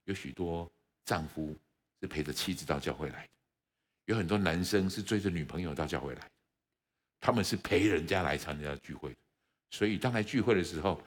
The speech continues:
脸上会写着很清楚的写几个字：“离我远一点。”我不知道你有没有碰到这样的人。我就是特别许多这样的人带到我身边来，要我好好爱他们。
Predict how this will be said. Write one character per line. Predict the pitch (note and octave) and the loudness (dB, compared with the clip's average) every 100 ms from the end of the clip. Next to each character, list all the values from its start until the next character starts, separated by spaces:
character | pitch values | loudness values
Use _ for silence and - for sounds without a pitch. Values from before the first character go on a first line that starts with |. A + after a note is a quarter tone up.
| - _ | -20 _
脸 | F2 D#2 | -2 -2
上 | G2 | 0
会 | G2 | -2
写 | - | -2
着 | D2+ | -4
很 | D2 D#2 | -6 -2
清 | D#3 | 0
楚 | D3+ | 0
的 | F2 | -2
写 | E2 F#2 | 0 -2
几 | - | -2
个 | D2 | -4
字 | G2 - - _ - | -4 -4 -12 _ -6
：“离 | D2+ D#2+ | -2 -2
我 | D2+ D#2 | -2 -4
远 | D#2 B1+ | -4 -6
一 | D#2 | -8
点。” | - - - _ _ _ _ _ _ _ _ _ _ - | -8 -10 -12 _ _ _ _ _ _ _ _ _ _ -6
我 | C3+ | 2
不 | |
知 | D3+ | 4
道 | |
你 | G2+ | 4
有 | F#2 | 2
没 | |
有 | |
碰 | G2 | 0
到 | - | 2
这 | E2+ | 0
样 | C#2+ | 0
的 | B1+ | -6
人。 | - _ _ _ _ _ _ _ _ | -14 _ _ _ _ _ _ _ _
我 | G2 | -10
就 | - _ - | -10 _ -14
是 | - _ - | -14 _ -2
特 | |
别 | A#2 F#2+ F2 - _ _ _ - | 2 2 2 -12 _ _ _ -2
许 | F2+ | 2
多 | A2+ | 4
这 | A2+ | 2
样 | A2+ | 2
的 | E2+ | 2
人 | D#2 | 0
带 | F#2+ F#2+ | 0 0
到 | F2+ | 0
我 | D2+ | 0
身 | - F2+ | -2 -2
边 | F#2 F2 | 0 -2
来， | D#2+ C#2 C2+ _ _ _ _ _ - | -2 -6 -10 _ _ _ _ _ -6
要 | G2+ | -2
我 | D#2 - | -2 -4
好 | - D#2 | -6 -6
好 | D#2+ - | -6 -6
爱 | D#2 | -6
他 | C#2 | -6
们。 | C#2+ | -10